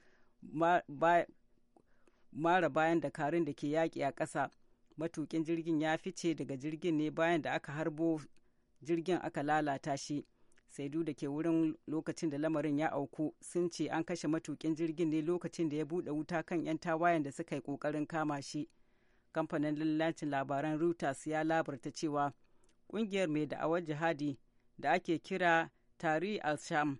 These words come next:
da ke da alaƙa da tsohon reshen ƙungiyar Al-Qaeda a Syria ya ɗauki alhakin harbo jirgin da makami mai linzami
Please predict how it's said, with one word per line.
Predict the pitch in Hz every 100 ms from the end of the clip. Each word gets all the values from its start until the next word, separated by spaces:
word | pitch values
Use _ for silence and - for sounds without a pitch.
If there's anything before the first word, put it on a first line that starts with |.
| _ _ _ _ -
da | 151
ke | 160 151
da | 143
alaƙa | - 151 190 175 180 175
da | 160
tsohon | - 180 190 180 190 190
reshen | 202 - 156
ƙungiyar | 175 180 170 160 147
Al-Qaeda | 139 - 175 170 165 151
a | -
Syria | - 160 165 147 - _ _ _ -
ya | 160 170
ɗauki | 156 139 - 175
alhakin | 143 147 156 165 151
harbo | 170 160 170
jirgin | 151 170 165 170 139 - -
da | 135 143 139
makami | 123 139 147 185 165 170 165
mai | 151
linzami | 139 139 143 165 156